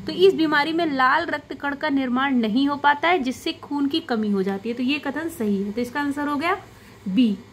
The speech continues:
केवल सेकंड सही है और फर्स्ट जो लाइन वो है वो गलत है।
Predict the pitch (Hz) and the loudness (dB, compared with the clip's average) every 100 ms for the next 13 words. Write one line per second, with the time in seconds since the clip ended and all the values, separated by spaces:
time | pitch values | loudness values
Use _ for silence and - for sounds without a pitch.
0 | - 254 269 320 - 254 269 269 - 240 | -8 -4 -4 -6 -6 -6 -2 -4 -2 -2
1 | 285 320 - - - - - - 226 226 | 0 -2 -6 -10 -20 -20 -20 -12 -10 -6
2 | 285 294 - - 247 233 233 247 247 269 | -6 -8 -10 0 2 2 0 0 0 -2
3 | 240 - 220 208 190 190 202 - | -4 -4 -2 0 -2 -4 -8 -10